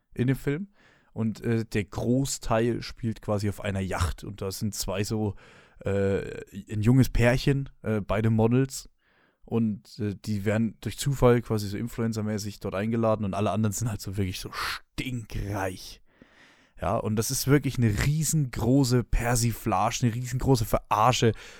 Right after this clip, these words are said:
von diesen, diesen, äh, stinkreichen Menschen. Also d-, das Ganze beginnt damit, um das vielleicht mal nicht mehr vorwegzunehmen an, an Wildheit, die da passiert,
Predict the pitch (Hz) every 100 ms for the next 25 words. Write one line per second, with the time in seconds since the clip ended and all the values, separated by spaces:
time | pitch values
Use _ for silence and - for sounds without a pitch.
0 | - - 107 120 104 110 107 - 107 107
1 | 107 107 95 104 107 - - 131 120 110
2 | 113 110 104 104 113 101 95 - - -
3 | 101 110 - - - - 131 127 113 107
4 | 123 131 123 117 113 104 104 - 104 98
5 | - 101 101 95 110 117 - 110 104 -
6 | - 104 104 95 95 95 98 98 117 143
7 | - 101 101 - 113 98 95 101 101 107